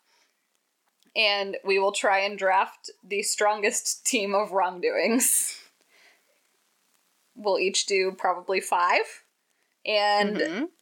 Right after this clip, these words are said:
Speaker 1: once someone takes something, you can't claim it for your team. <laughs>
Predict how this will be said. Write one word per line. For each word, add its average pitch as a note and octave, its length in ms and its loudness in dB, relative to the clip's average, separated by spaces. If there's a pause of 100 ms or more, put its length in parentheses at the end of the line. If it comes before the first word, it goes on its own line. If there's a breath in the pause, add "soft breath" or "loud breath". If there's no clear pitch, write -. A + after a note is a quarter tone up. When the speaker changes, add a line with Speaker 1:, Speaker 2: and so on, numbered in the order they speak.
Speaker 1:
once G#3 380 -4
someone G#3+ 420 -2
takes - 420 -2 (100)
something, C4+ 600 -2
you F#3 160 -6
can't - 300 -2
claim G3 240 -2
it G3 220 -2
for F3+ 140 -2
your E3+ 200 -6
team. - 280 -6
<laughs> F3+ 40 -6